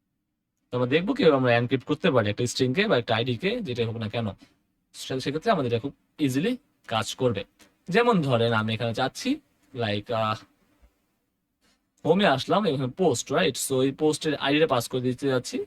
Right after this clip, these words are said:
So, পোস্টের আইডিটা আমরা এনক্রিপ্ট করে পাস করতে চাচ্ছি, অথবা আমি চাইলে ডিক্রিপ্ট করে ইউজ করতে চাচ্ছি, বা ওইখানে এনক্রিপ্ট, কন্ট্রোলে এনক্রিপ্ট রাখতে চাচ্ছি। সবগুলো আমরা দেখবো, এখন সমস্যা নেই। এটা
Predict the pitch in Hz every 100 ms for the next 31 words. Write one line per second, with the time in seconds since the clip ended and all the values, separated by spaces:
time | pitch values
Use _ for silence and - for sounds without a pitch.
0 | - 147 151 151 - 139 139 160 - 151
1 | 143 175 - 151 202 120 - 127 123 120
2 | 117 - 104 - _ _ _ _ _ -
3 | - 196 139 151 160 131 147 151 147 233
4 | 294 _ _ - 151 151 131 117 120 131
5 | 139 185 185 156 156 135 147 156 165 185
6 | 165 156 143 131 156 117 110 113 135 160
7 | 151 123 123 120 262 _ _ _ _ 120
8 | 117 233 - 107 - 117 120 95 _ _
9 | _ _ - - _ _ _ _ _ _
10 | _ _ _ _ _ _ _ _ _ _
11 | _ _ _ _ _ _ _ _ _ _
12 | - - - - - 147